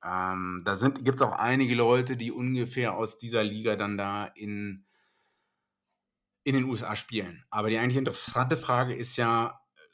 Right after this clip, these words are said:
wie, wie werden diese Leute, die jetzt semiprofessionelle oder professionelle Spieler sind, wie wird sich das bis zwanzig einunddreißig entwickelt haben bis zur Weltmeisterschaft? Weil es ist jetzt unwahrscheinlich, dass viele Amerikaner irgendwie in den ausländischen Ligen gehen.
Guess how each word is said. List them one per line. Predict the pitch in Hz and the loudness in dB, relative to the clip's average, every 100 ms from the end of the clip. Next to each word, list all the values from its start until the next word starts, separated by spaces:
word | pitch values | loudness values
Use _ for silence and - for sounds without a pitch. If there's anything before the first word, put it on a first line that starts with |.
| - | -20
wie, | 92 113 131 147 147 151 _ _ _ _ _ _ _ _ _ _ _ | -14 -10 -8 -8 -8 -10 _ _ _ _ _ _ _ _ _ _ _
wie | 104 120 180 | -10 -4 4
werden | 151 127 | 6 6
diese | 135 139 | 2 2
Leute, | 120 127 117 | 4 4 2
die | 98 | -2
jetzt | 107 104 | -2 0
semiprofessionelle | 113 143 131 113 107 110 110 110 | -2 -2 -2 -8 -6 -2 0 0
oder | 98 98 | -2 -4
professionelle | 92 98 87 92 98 98 113 107 95 - _ - | -8 -10 -12 -10 -6 -4 -2 -2 -4 -10 _ -16
Spieler | - 127 117 92 | -12 -4 -2 -2
sind, | 92 107 127 - - _ _ _ | -4 -6 -6 -8 -14 _ _ _
wie | 104 139 | -8 0
wird | 147 | 0
sich | - | 0
das | - 117 - | -4 -4 -4
bis | 127 127 | -6 -2
zwanzig | 117 113 - - | -2 -2 -6 -8
einunddreißig | 101 95 104 101 98 - - | -6 -4 -4 -6 -12 -20 -16
entwickelt | 95 101 101 87 | -10 -8 -8 -10
haben | 85 85 | -10 -12
bis | 87 | -14
zur | - 87 | -14 -12
Weltmeisterschaft? | 82 82 80 - - - _ _ - - - | -14 -14 -16 -16 -16 -18 _ _ -20 -20 -6
Weil | 104 104 - - _ _ _ - | -2 -2 -4 -12 _ _ _ -6
es | 107 | -4
ist | 127 | -2
jetzt | 123 - | -2 0
unwahrscheinlich, | 143 139 120 110 | 2 2 2 -2
dass | 110 - | -2 -4
viele | 131 120 | -2 0
Amerikaner | 107 101 - 110 113 104 | 0 -4 -6 -4 -2 -2
irgendwie | 110 113 101 | -2 -2 -2
in | |
den | 95 | -2
ausländischen | 110 131 101 95 - 95 | -4 -4 -4 -6 -8 -10
Ligen | 90 95 | -8 -8
gehen. | 101 113 127 | -4 -4 -6